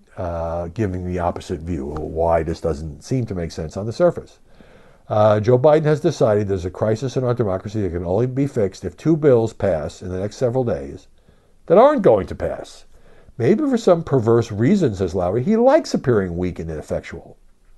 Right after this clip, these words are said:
He tried to make Georgia the poster trial for voter suppression based on last year's election reform. "Biden's case was incredibly weak," says Lowry. "Georgia has limited drop boxes." Well, yeah,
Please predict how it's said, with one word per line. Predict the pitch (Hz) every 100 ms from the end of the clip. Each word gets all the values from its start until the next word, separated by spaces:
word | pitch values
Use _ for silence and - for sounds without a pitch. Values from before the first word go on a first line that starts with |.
| _ - _ _ _ _ _ -
He | -
tried | 113 135 135
to | 131
make | 120
Georgia | 117 117 104
the | 90
poster | - 143 - 123
trial | 139 131 127
for | 107
voter | 104 104 95
suppression | 92 - 120 127 156 185 - _ - -
based | - 98 -
on | 95
last | 92 98 104 -
year's | 113 98
election | 98 92 90
reform. | 82 80 117 110 123 180 - _ _ _ _ -
"Biden's | 90 90 80
case | 101 95
was | 92 80
incredibly | 82 - 117 90 87
weak," | 87 117 -
says | 139 139
Lowry. | 131 135 151
"Georgia | 143 101 98 98
has | 90 90 101
limited | 117 143 143
drop | 156 208 214
boxes." | 98 - 78 95
Well, | 120 151
yeah, | 113 104 151